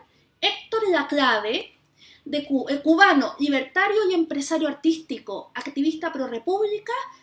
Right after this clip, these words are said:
y, eh, me parece que fundador del movimiento Cuba Convergente, ¿ven-, verdad,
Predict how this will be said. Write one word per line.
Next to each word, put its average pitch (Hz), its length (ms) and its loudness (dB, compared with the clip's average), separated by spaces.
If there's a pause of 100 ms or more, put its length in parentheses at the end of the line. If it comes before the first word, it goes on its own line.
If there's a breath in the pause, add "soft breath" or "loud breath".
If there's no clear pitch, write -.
(260 loud breath)
y, 381 120 0 (420)
eh, 269 340 -4
me 277 100 0
parece 277 300 -4
que 359 80 -8
fundador 311 680 2
del 370 160 2
movimiento 311 600 2
Cuba 294 220 -4
Convergente, 269 720 0
¿ven-, 214 300 -12
verdad, 226 400 -6